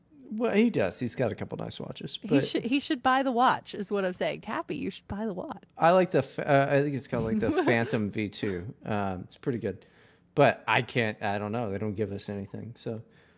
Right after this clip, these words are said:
Speaker 1: uh, yeah.
Speaker 2: <laughs>
Speaker 1: I don't know. I
Speaker 2: Okay.
Speaker 1: I
Speaker 2: It's
Speaker 1: will buy
Speaker 2: fine.
Speaker 1: one. I will buy one, but I'm gonna get one of the leather strap ones, you know, so.
Speaker 2: That's cool. Leather strap is
Speaker 1: Well, I need a leather strap one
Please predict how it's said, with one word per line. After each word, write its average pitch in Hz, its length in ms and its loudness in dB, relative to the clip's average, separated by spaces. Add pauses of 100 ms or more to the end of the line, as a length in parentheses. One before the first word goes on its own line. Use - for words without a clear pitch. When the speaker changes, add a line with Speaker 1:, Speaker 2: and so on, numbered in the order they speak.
(760)
Speaker 1:
uh, 110 420 -8 (760)
yeah. 240 220 8
Speaker 2:
<laughs> 359 880 4
Speaker 1:
I - 260 6
don't 139 120 2
know. - 160 4
I - 80 8
Speaker 2:
Okay. 220 360 4 (920)
Speaker 1:
I 147 160 4
Speaker 2:
It's 156 100 0
Speaker 1:
will 226 240 8
buy 175 220 6
Speaker 2:
fine. 208 80 0
Speaker 1:
one. 139 240 -2
I 160 140 0
will 165 280 -4
buy 151 280 4
one, 117 320 -4
but 131 100 2
I'm 127 100 2
gonna 135 100 0
get 139 100 -2
one 123 100 0
of 123 60 0
the 113 80 0
leather 113 300 0
strap 113 360 -8
ones, - 360 -12 (160)
you 127 180 -2
know, 107 260 -4 (320)
so. - 380 -10
Speaker 2:
That's 277 180 -2
cool. - 340 -6 (200)
Leather 185 280 -4
strap - 400 -10
is 208 100 -20
Speaker 1:
Well, 277 140 -2
I 240 140 2
need 165 200 2
a 104 80 0
leather 98 260 -2
strap - 380 -8
one 151 200 -6